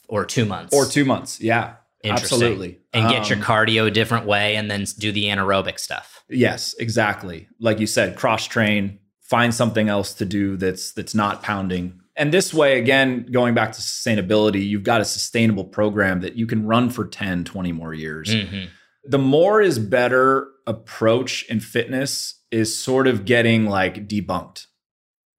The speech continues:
Speaker 2: Having an off season, cross training, recovering correctly, that's sort of the, the balance that one has to strike now.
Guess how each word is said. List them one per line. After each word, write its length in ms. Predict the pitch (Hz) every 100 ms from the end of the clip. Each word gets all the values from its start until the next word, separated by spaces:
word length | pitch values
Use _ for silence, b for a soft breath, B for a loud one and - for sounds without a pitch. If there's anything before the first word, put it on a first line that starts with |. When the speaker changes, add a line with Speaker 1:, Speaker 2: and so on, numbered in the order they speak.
| _
Speaker 2:
Having 400 | - - 147 165
an 80 | 151
off 220 | 127 123
season, 500 | 120 120 117 110 110
cross 520 | - - 131 123 135 -
training, 720 | - 117 107 104 101 101 98 b b b _
recovering 520 | 113 110 135 131 123
correctly, 720 | 117 120 110 104 107 98 95
that's 280 | 95 110 127
sort 240 | - 147 131
of 380 | 110 90 -
the, 340 | - 110 98 - _ _ _ _ _
the 100 | 113
balance 500 | 113 110 110 104 92
that 140 | 104 85
one 240 | 101 95
has 220 | 90 87
to 80 | -
strike 380 | - - 71 -
now. 160 | 76